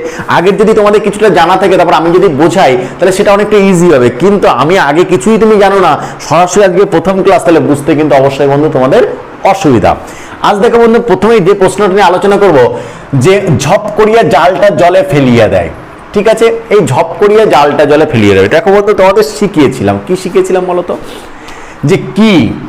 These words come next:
যে কি বা কাকে দিয়ে প্রশ্ন করে যদি উত্তর পাওয়া যায় তাহলে সেটা কিন্তু কর্মকারক হয়। কি বা কাকে দিয়ে প্রশ্ন করে যদি উত্তর পাওয়া যায় তাহলে সেটা কর্মকারক হয়। যে ঝপ করিয়া জালটা জলে ফেলিয়ে দেয়।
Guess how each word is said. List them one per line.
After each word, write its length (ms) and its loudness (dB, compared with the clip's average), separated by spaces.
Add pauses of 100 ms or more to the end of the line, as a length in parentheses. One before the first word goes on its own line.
(160)
যে 140 2 (320)
কি 180 0 (100)
বা 160 2 (160)
কাকে 300 0
দিয়ে 140 2
প্রশ্ন 340 -2
করে 140 0
যদি 200 0
উত্তর 380 0
পাওয়া 200 2
যায় 140 2
তাহলে 180 0
সেটা 200 -2
কিন্তু 220 0
কর্মকারক 600 0
হয়। 160 -8 (520)
কি 180 0
বা 180 2
কাকে 300 0
দিয়ে 120 2
প্রশ্ন 260 -2
করে 120 2
যদি 140 4
উত্তর 200 -2
পাওয়া 200 2
যায় 120 4
তাহলে 180 2
সেটা 160 0
কর্মকারক 480 0
হয়। 160 0 (340)
যে 80 2 (160)
ঝপ 240 -2 (120)
করিয়া 240 2
জালটা 560 2
জলে 240 2
ফেলিয়ে 380 2
দেয়। 160 -2